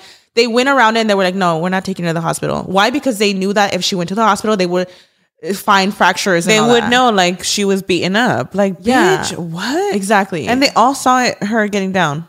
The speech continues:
Speaker 1: They
Speaker 2: Or
Speaker 1: all,
Speaker 2: her getting beat
Speaker 1: well, in
Speaker 2: up.
Speaker 1: the video of her getting beat up, like, I didn't watch it, but they described it as very graphic, and, like, nobody's doing anything to stop it at all. They're just watching. Like, this girl, and she's not even fighting back,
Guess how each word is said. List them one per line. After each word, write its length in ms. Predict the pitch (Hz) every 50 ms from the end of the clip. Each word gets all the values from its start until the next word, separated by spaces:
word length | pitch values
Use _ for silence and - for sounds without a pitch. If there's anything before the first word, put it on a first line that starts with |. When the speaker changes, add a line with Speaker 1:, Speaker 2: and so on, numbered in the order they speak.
| _ _
Speaker 1:
They 100 | 208 190
Speaker 2:
Or 80 | 185
Speaker 1:
all, 180 | 185 202 220 240
Speaker 2:
her 140 | 202 190 180
getting 220 | 175 190 190 180 175
beat 100 | 175 233
Speaker 1:
well, 60 | 262
in 60 | 277
Speaker 2:
up. 60 | 262
Speaker 1:
the 80 | 269 247
video 340 | 190 196 208 247 269 254 233
of 200 | 214 196 190 214
her 220 | 220 208 196 190
getting 220 | 190 190 180 180 180
beat 140 | 185 170
up, 240 | 170 165 175 185 190
like, 340 | 185 170 165 165 165 160 - -
I 100 | 180 190
didn't 220 | 185 240 269 262 208
watch 260 | 175 156 156 - -
it, 160 | 196 196 196
but 320 | 190 165 160 - - -
they 220 | 104 160 156 151 151
described 500 | 151 - - 175 - - 151 147 143 151
it 60 | 160
as 180 | 160 160 156 -
very 180 | 147 147 147
graphic, 440 | 143 156 143 143 - - 170 175 175
and, 100 | 175 165
like, 180 | 156 160 160 -
nobody's 440 | 156 156 151 147 165 175 190 185
doing 200 | - 165 160 151
anything 260 | 156 151 147 156 147 143
to 60 | -
stop 300 | - - 143 139 - 147
it 240 | 147 147 - - _ -
at 100 | 160 156
all. 160 | 151 147 147
They're 120 | 151 147
just 180 | 147 - 160 156
watching. 520 | 160 151 147 143 - - - - - 165 - _ _ _ _ _ _ _ _ _ _ _ _ _ _ _ _ _ _ _ _
Like, 140 | 180 196 -
this 160 | - 208 185
girl, 320 | - - 185 180 185 190 202
and 160 | - 202 196
she's 120 | - 208 208
not 120 | 220 214
even 160 | 226 240 247
fighting 320 | 226 - 214 196 202 202 175
back, 440 | 160 156 143 123 - - - -